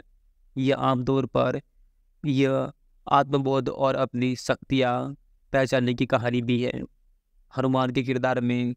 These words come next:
कई मीडिया को प्रभावित किया है। बच्चों से लेकर नौजवानों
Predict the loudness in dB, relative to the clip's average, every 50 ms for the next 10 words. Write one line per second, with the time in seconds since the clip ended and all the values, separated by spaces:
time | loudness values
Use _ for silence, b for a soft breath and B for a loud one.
0 | _ -4 -2 -2 -2 -2 -4 -2 0 0 0 2 2 0 0 0 -2 -4 -2 0
1 | 0 0 0 0 -2 -4 -2 -2 0 0 0 -2 -4 -6 -6 -8 -12 _ _ _
2 | _ _ _ _ _ _ _ _ _ _ _ _ -6 0 2 2 2 2 -2 -4
3 | -2 0 0 0 -2 -2 -2 -2 -2 0 -2 -4 -6 -8 -8 -6 -4 -2 -2 -2
4 | -2 -2 -2 0 0 0 0 -2 -2 -4